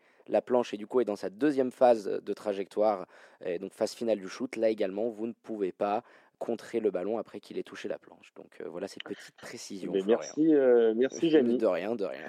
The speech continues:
Speaker 2: <laughs> Bon, voilà, nouvelle, euh, nouvelle victoire en tout cas pour les Lions, qui fait du bien au classement, mais, euh, on n'a toujours pas vu un match, euh, abouti et complet cette année quand même, hein.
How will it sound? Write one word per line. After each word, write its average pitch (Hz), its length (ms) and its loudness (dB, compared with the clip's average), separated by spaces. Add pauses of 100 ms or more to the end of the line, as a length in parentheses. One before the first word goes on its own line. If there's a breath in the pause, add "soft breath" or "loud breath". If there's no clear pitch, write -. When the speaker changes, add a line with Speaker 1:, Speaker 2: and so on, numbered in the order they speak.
(120)
Speaker 2:
<laughs> 127 880 0 (520 loud breath)
Bon, 135 200 6
voilà, 139 280 6
nouvelle, 139 320 6
euh, 135 220 8
nouvelle 139 320 4
victoire 151 380 4
en 135 80 4
tout 135 160 -8
cas 143 180 6
pour 131 180 2
les 131 100 6
Lions, 151 280 6 (720 soft breath)
qui - 120 -20
fait 139 120 4
du 139 120 0
bien 156 120 8
au 156 80 4
classement, 147 760 4 (140)
mais, 117 340 6
euh, 113 320 6 (200)
on 113 80 -2
n'a 117 100 4
toujours 127 260 -4
pas 131 140 4
vu 135 200 4
un 135 80 6
match, 127 280 4
euh, 117 320 8
abouti 120 480 0
et - 40 2
complet 117 280 2
cette - 140 4
année 107 180 4
quand 101 140 2
même, 98 180 -2
hein. 98 60 -8